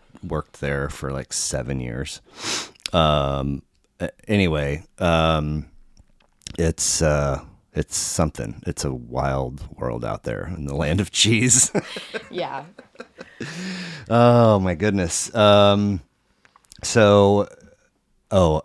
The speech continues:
Speaker 2: Well, in, in summary, I, so I am doing my cheese blog more regularly now.
Speaker 1: Okay.
Speaker 2: I even kind of added it to my own personal website, kind of added
Speaker 1: Okay.
Speaker 2: my business plus my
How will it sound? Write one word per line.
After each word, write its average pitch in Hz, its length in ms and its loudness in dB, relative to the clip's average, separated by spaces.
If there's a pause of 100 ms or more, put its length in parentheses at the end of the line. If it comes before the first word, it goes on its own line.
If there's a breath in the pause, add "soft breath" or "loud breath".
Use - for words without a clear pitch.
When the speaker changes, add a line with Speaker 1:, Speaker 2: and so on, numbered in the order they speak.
Speaker 2:
Well, 220 200 -6
in, 247 240 -6
in 247 220 -8
summary, 175 520 -8
I, 165 140 -10
so 202 220 -8
I 208 80 -6
am 220 200 -10
doing 160 640 -10 (340)
my 160 220 -12
cheese 151 360 -16
blog 147 340 -12
more 147 180 -12
regularly 156 600 -12
now. 165 320 -12
Speaker 1:
Okay. 113 360 4
Speaker 2:
I 170 80 -10
even 175 360 -10
kind 170 180 -14
of 151 180 -18
added 160 320 -10
it 165 240 -14
to - 100 -18
my 160 160 -14
own 156 520 -16 (360)
personal 170 420 -14
website, 156 580 -12 (260)
kind 143 200 -20
of - 80 -18
added 139 420 -12
Speaker 1:
Okay. 92 300 4
Speaker 2:
my 107 40 0
business 165 600 -10
plus - 540 -14
my 135 380 -16